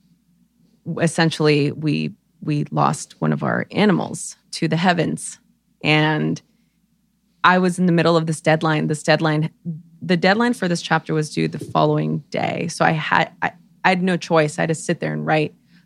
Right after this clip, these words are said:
this chapter about grief and loss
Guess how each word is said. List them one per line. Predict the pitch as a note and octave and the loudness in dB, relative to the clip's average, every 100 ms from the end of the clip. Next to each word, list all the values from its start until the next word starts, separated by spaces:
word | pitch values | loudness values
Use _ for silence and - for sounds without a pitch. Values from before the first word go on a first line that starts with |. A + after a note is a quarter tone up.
| _ | _
this | G3 F#3 | 2 2
chapter | - - G#3+ G3+ E3 E3 | -2 2 2 2 2 4
about | D#3+ D#3+ D#3 | 6 4 4
grief | F3 E3+ F3+ E3+ - | -2 -2 0 -2 -2
and | - F3 | 0 4
loss | F3+ G3 E3 G3 - - | 6 6 4 0 -2 -14